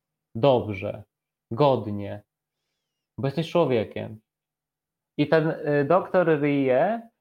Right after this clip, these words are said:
on, y, nie ma żadnej nadziei, jest ateistą,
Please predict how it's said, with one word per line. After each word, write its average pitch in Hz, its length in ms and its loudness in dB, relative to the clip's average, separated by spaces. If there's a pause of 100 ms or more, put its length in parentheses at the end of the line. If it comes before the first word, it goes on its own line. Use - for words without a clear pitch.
(440)
on, 190 280 2
y, 190 880 -6
nie 254 220 0
ma 196 160 4
żadnej 123 400 -2
nadziei, 120 840 -2
jest 165 120 -6
ateistą, 113 920 -4